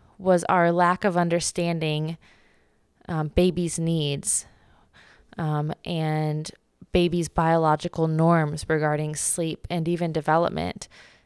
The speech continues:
It didn't occur to us that maybe our baby, maybe our expectations were a little irrational and didn't reflect what baby's needs were, or that what might be best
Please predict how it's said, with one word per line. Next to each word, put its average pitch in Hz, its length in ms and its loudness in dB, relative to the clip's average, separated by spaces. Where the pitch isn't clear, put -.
It 196 120 0
didn't 214 220 4
occur 190 280 2
to 220 160 4
us 170 280 2
that 185 200 -2
maybe 175 320 -2
our 170 140 2
baby, 170 580 -4
maybe 185 320 2
our 175 160 4
expectations 175 1000 -2
were 165 280 2
a - 100 0
little 170 240 2
irrational 165 1000 -2
and 170 200 -2
didn't 170 280 -4
reflect - 680 -2
what 170 460 -2
baby's 170 380 -2
needs 185 340 -2
were, - 320 -2
or 202 260 6
that 175 280 2
what 185 220 4
might 175 180 0
be 170 120 -2
best 170 480 0